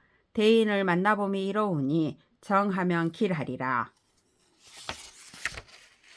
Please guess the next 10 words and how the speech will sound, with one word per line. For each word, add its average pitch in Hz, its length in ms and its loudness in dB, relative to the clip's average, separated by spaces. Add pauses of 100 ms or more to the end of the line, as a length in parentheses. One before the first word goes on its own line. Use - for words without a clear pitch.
(920)
단전, 180 640 0 (520)
단왈, 175 680 4 (280)
건은 185 500 2
나냐니, 147 680 2 (320)
험제 226 580 4
저냐니. 127 680 -4 (600)
단전에 208 540 2
말하였다. 156 840 2 (240)
건은 190 500 0
어려움이니, 156 920 0